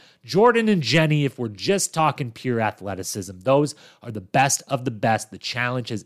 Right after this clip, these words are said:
ever seen walk into the sand, stand next to T J. There's been a lot of great athletes, but I say those two are the best. Number eight, this one comes from at Silvax eight oh one on I G, A K A dollar sign Scoob.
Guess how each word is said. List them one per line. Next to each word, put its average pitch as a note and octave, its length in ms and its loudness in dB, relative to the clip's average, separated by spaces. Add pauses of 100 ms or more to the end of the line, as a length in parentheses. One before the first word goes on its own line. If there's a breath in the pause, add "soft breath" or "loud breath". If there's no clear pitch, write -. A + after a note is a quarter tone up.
ever A#2+ 240 0
seen A2 440 -6 (300 soft breath)
walk B2+ 460 0
into B2+ 280 -4
the A#2 100 -2
sand, G#2 540 -2
stand A2+ 580 -4
next G#2 300 -8
to G2 80 -10
T A3+ 280 4
J. F#3 340 4 (300 loud breath)
There's E3 200 2
been F#3+ 120 4
a F3+ 60 6
lot E3 180 6
of D#3 60 2
great D3 180 4
athletes, B2+ 500 0 (200 soft breath)
but B2 120 4
I B2 140 4
say A2 260 2
those A2 280 0
two G2+ 280 -6
are F#2+ 340 -8
the G#2+ 80 -10
best. - 600 -4
Number A3+ 640 4
eight, G3 340 4 (240 loud breath)
this A#3 260 4
one G#3 240 4
comes D#3+ 360 2
from G#2+ 220 -12 (140)
at F#3 320 0 (200 soft breath)
Silvax F#3 800 2
eight F3+ 220 2
oh F3 140 4
one C3 320 2
on E3+ 440 -4
I D3 280 -2
G, A#2 440 -4
A F#3+ 220 2
K F#3 340 0
A C#3 220 -2
dollar D3 380 -2
sign F3 360 -2
Scoob. A#2+ 500 6